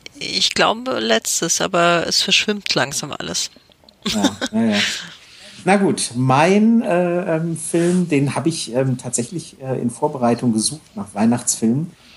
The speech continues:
Speaker 2: und hab ihn mir dann angeschaut und war dann doch sehr angetan, ist, ähm, der heißt Merry Christmas. Oder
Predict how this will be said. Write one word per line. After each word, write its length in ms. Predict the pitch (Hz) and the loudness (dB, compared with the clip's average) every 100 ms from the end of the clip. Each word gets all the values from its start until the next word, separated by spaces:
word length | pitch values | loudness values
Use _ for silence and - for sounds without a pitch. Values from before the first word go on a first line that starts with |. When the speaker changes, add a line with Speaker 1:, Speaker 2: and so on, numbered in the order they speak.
| - | -6
Speaker 2:
und 120 | 123 | -4
hab 120 | 127 131 | 0 2
ihn 80 | |
mir 100 | 131 | 2
dann 160 | 120 110 | 4 2
angeschaut 540 | 107 156 156 117 113 | 2 -2 0 0 0
und 160 | 117 110 | 0 0
war 100 | 110 | 0
dann 160 | 117 117 | 2 0
doch 120 | - | -2
sehr 200 | - 101 | -4 -4
angetan, 560 | 135 135 - 107 117 123 | -4 -4 -4 -2 -2 -2
ist, 280 | 127 - - | -4 -4 -4
ähm, 220 | 135 127 | -2 0
der 160 | 120 110 | 0 0
heißt 400 | 123 156 - - - _ _ _ _ _ - - | 0 0 0 -4 -18 _ _ _ _ _ -20 -2
Merry 340 | 120 123 165 | 2 4 4
Christmas. 720 | 175 - - - - - - - - _ - - | 2 0 0 0 -2 0 -2 -8 -20 _ -20 -2
Oder 460 | 120 113 110 - | 2 4 2 0